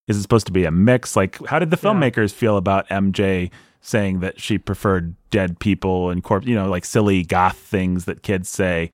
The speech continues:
Speaker 1: She
Speaker 2: Yeah.
Speaker 1: says a number of those, and I'm not sure whether the movie approves of that or not.
Speaker 2: Yeah.
Speaker 1: And I think it probably does, 'cause if it didn't, it would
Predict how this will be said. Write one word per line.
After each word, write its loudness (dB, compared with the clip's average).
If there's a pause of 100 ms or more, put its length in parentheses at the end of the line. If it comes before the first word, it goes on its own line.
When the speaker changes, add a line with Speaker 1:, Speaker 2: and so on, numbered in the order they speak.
(180)
Speaker 1:
She 2
Speaker 2:
Yeah. 2
Speaker 1:
says 0
a 2
number 2
of 0
those, -2 (220)
and -2
I'm 2
not 0
sure 0
whether 2
the 0
movie 2
approves 0
of 0
that 0
or -2
not. -2 (220)
Speaker 2:
Yeah. -12
Speaker 1:
And -2 (260)
I -4
think 2
it -4
probably 0
does, -2
'cause -4 (160)
if -6
it -6
didn't, 2 (120)
it -4
would -2